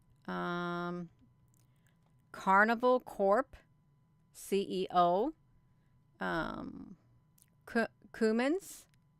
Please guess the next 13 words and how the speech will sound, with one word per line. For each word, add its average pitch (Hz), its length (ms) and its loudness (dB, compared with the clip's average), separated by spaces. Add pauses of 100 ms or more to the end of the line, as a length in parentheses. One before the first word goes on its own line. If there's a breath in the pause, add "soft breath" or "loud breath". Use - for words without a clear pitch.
(340)
I 202 80 0
haven't 277 220 -2
heard 233 260 0
some 202 240 -4
of 175 80 -4
these 180 200 -4
at 160 80 -6
all. 160 220 0
I 156 60 0
haven't. 160 560 -6 (880 soft breath)
Um, 175 380 0
The 180 80 -2
Gap. 190 440 4